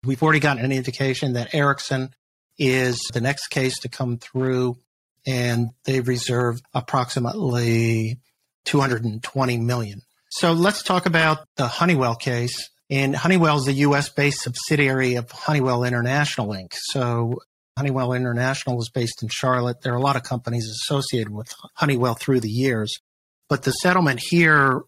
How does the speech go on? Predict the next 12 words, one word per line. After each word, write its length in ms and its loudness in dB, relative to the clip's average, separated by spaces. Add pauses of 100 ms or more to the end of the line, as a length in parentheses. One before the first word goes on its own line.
resolved 840 0
bribery 420 2
charges 500 0
in 100 0
the 100 0
U 220 0
S 240 0
and 160 -2
Brazil 600 0 (420)
stemming 480 2
from 240 -2
bribes 500 2